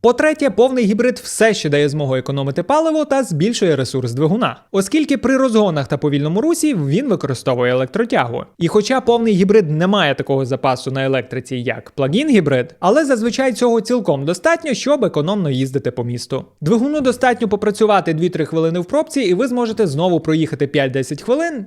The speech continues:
на електротязі, витративши при цьому мінімум бензину. А зараз розглянемо найпопулярніші повні та плагін гібриди у різних цінових діапазонах.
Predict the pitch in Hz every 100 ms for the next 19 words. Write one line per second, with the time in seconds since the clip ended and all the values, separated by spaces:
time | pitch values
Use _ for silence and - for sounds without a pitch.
0 | - 156 262 180 151 175 208 294 202 139
1 | - _ 143 196 262 147 139 - 151 151
2 | 220 320 330 320 190 214 196 151 131 135
3 | 123 135 131 123 - - 190 220 302 269
4 | 214 196 190 247 247 214 226 226 220 226
5 | 185 139 135 123 139 147 131 131 131 139
6 | 135 156 151 233 330 277 226 175 156 226
7 | 262 196 165 - 143 131 135 135 139 165
8 | 185 156